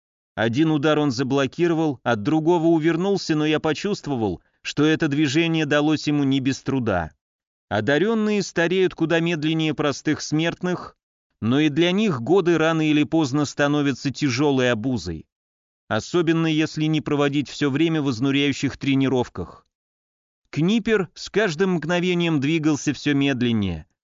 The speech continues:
Тяжеловат, а реакция не та, но всё равно не стоит недооценивать противника. В конце концов, опыта и силы ему не занимать,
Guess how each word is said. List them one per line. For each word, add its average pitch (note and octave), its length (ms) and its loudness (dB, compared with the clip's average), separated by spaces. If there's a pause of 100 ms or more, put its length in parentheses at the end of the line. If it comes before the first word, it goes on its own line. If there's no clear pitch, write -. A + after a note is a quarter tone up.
(320)
Тяжеловат, D3 840 0
а G#2+ 140 -2
реакция C#3 540 2
не C3 160 2
та, A#2+ 340 0 (420)
но A#2+ 280 0
всё F3+ 180 -2
равно G3 320 0
не G3 140 0
стоит F3 420 2
недооценивать D#3+ 840 0
противника. G#2 840 -2 (380)
В - 120 -20
конце D#3 380 0
концов, D#3 520 -2
опыта D#3 340 0
и D3+ 120 0
силы D3 340 2
ему C#3+ 200 2
не C#3 140 2
занимать, C#3 640 -2